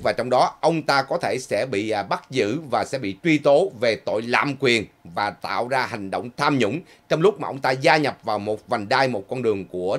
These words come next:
Trung Quốc và khiến cho Sri Lanka đi tới tình trạng gọi là vỡ nợ, không có khả năng trả nợ, đồng thời đã không có tiền để mua xăng dầu cung ứng cho người dân. Đây được xem là một trong những biến động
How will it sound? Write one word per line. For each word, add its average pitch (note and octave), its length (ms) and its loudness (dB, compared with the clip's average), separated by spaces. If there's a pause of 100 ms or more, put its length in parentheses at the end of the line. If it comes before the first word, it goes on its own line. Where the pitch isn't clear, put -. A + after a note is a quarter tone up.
Trung C#3 180 -2
Quốc E3+ 160 4 (300)
và G#2+ 180 0
khiến G#3+ 360 2
cho D3+ 160 2
Sri D3+ 220 -4
Lanka C#3 340 -2
đi C#3+ 180 -2
tới D3+ 220 2 (200)
tình B2+ 280 2
trạng G#2+ 260 2 (280)
gọi A2+ 220 0
là G#2+ 140 0 (140)
vỡ A#2+ 260 4
nợ, G#2+ 220 2 (340)
không G3+ 320 2
có G3 240 4
khả C3 160 0
năng C#3 180 -2
trả C3 180 -2
nợ, F#2+ 340 -2
đồng D3 360 4
thời A#2 260 2 (100)
đã F#2 240 -4
không F#3+ 300 -2
có F#3+ 160 0
tiền C#3 340 4 (300)
để A#2 180 0
mua E3 260 2
xăng D#3+ 500 0
dầu G#2 360 4
cung D#3 180 0
ứng E3+ 220 0
cho C#3 180 2
người A2 320 -4
dân. C3 220 6 (300)
Đây F3+ 200 4
được D#3 100 2
xem D#3 240 0
là C3 80 0
một A2 240 -4
trong C3+ 160 -2
những C3 180 -4
biến G3 180 2
động G#2 160 -4